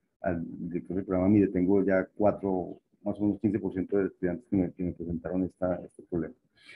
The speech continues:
Aquí dice que contestaron veintisiete de veintiocho porque uno de los que se metió fui yo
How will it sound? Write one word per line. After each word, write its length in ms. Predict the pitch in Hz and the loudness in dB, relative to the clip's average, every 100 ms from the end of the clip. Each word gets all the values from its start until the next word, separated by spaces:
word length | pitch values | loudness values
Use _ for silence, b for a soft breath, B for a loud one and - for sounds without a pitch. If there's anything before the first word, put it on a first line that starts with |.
| B B | B B
Aquí 320 | 104 113 117 | -2 6 8
dice 140 | 120 139 | 8 6
que 160 | 120 | 4
contestaron 440 | - 92 85 95 117 | 2 0 0 4 4
veintisiete 360 | 104 95 90 | 4 0 4
de 60 | 113 | 4
veintiocho 420 | 104 95 95 123 | 4 2 0 0
porque 240 | 117 - 87 | -4 -2 0
uno 220 | 95 110 | 2 4
de 80 | 117 | 2
los 120 | 95 | 0
que 100 | 92 | -6
se 100 | 80 | -8
metió 360 | 80 - 92 92 | -10 -2 -2 0
fui 140 | 110 | -2
yo 300 | 101 98 | 0 -2